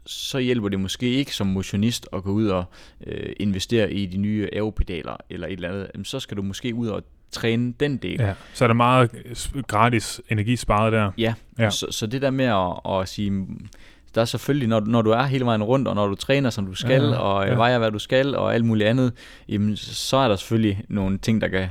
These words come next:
Speaker 2: Ja.
Speaker 1: øh, og det kan godt være, det er et easy win at, øh, at, at gøre nogle af tingene, men ja, prioritere.
Speaker 2: Ja.
Speaker 1: Øh, hvor er det, jeg er dårlig her nu, og hvad
Speaker 2: Ja.
Speaker 1: er det, jeg kan gøre for at forbedre det?
Speaker 2: Og
Speaker 1: så
Speaker 2: det er nok
Speaker 1: gøre
Speaker 2: i
Speaker 1: det.
Speaker 2: virkeligheden også,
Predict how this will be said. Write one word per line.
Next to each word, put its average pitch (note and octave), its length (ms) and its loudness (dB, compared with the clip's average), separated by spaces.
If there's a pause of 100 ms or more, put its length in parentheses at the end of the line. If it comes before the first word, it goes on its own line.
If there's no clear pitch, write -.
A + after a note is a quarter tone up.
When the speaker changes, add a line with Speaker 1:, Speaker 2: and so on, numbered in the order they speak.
(120)
Speaker 2:
Ja. A2 140 2 (420)
Speaker 1:
øh, F2+ 240 -2
og G#2 100 0
det G2 100 0
kan B2+ 80 4
godt A#2+ 80 4
være, A#2 100 4
det G#2 100 2
er G2+ 40 0
et B2 180 0
easy B2+ 220 -2
win A#2+ 380 2 (160)
at, F2+ 360 0
øh, F2+ 60 -6 (380)
at, F2 240 -4 (240)
at G2 100 -2
gøre A2 220 6
nogle A#2+ 220 6
af G2+ 60 2
tingene, G2+ 280 0
men G2 380 0 (520)
ja, F#2+ 160 -6 (100)
prioritere. B2+ 480 2 (200)
Speaker 2:
Ja. B2 140 4
Speaker 1:
Øh, G#2 240 -4 (120)
hvor B2 420 0
er A#2+ 40 2
det, G#2+ 180 -2 (180)
jeg A#2+ 360 2 (140)
er F#2+ 60 -8
dårlig A2 360 0
her G2+ 140 2
nu, B2+ 200 2
og - 80 -2
hvad A2 120 2
Speaker 2:
Ja. A2 60 6
Speaker 1:
er G#2+ 40 4
det, G#2 60 2
jeg G2 100 0
kan G2+ 100 -4
gøre G#2 260 0
for G2 120 -10
at E2+ 40 -10
forbedre F#2+ 340 0
det? - 120 -8 (120)
Speaker 2:
Og B2+ 100 0
Speaker 1:
så D3+ 60 6
Speaker 2:
det D3+ 60 4
er D3+ 40 -2
nok F#2 80 2
Speaker 1:
gøre F#2+ 60 4
Speaker 2:
i - 20 2
Speaker 1:
det. - 60 2
Speaker 2:
virkeligheden C#3 260 0
også, B2 200 2